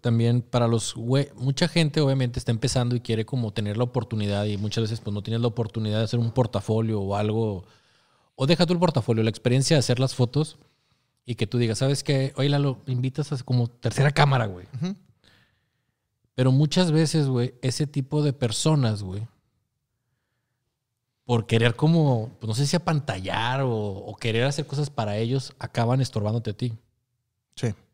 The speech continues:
Speaker 1: Sí, y, y, y mucha gente dice, "Pues yo soy, yo no, no voy a cobrar,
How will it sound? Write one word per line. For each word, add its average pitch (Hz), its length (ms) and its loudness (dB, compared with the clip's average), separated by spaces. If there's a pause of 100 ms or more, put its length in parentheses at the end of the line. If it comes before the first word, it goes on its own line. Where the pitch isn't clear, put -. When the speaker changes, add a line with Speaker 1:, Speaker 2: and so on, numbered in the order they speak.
(180)
Speaker 1:
Sí, 135 220 -2 (300)
y, 120 340 -6 (240)
y, 127 340 -4
y 127 40 2
mucha 139 280 2
gente 143 220 0
dice, 127 160 0
"Pues 117 160 -6
yo 123 60 -2
soy, 147 220 -2
yo 135 120 -2
no, 139 120 -2
no 147 160 0
voy 160 120 0
a 180 100 -2
cobrar, 135 360 -4